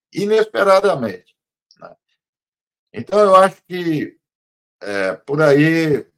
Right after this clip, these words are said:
até aparece, claro, mas não, não, não caracterizaria. A questão do semitismo, antissemitismo,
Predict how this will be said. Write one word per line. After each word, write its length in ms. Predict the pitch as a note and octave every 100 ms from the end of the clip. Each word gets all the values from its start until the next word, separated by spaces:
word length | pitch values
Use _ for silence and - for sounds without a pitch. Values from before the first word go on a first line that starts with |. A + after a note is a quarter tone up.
| _
até 260 | - G#3+ C#4
aparece, 640 | - - G#2+ D3 B2+ -
claro, 340 | A#2+ A2+ F2+
mas 280 | G#2 D3 C#3+
não, 400 | D3+ D#3 C#3 A#2 _ _ -
não, 560 | A#2 C3+ C3 A#2+ G2 _ _
não 300 | A2 B2 C#3+
caracterizaria. 920 | C#3+ D3 D3 C3+ C#3 B2+ B2+ E2+ - _ _ _ _ _ _ _ _ _ -
A 120 | A3+
questão 600 | A3+ G#3 - F3+ E3 D3+
do 320 | B2 A2 E2+ _ _
semitismo, 840 | - C3 B2 G2 B2 C#3+ G#2+ G#2+ A#2+
antissemitismo, 960 | A#2 - G#2+ F#2+ - C#3 D3+ F#2+ -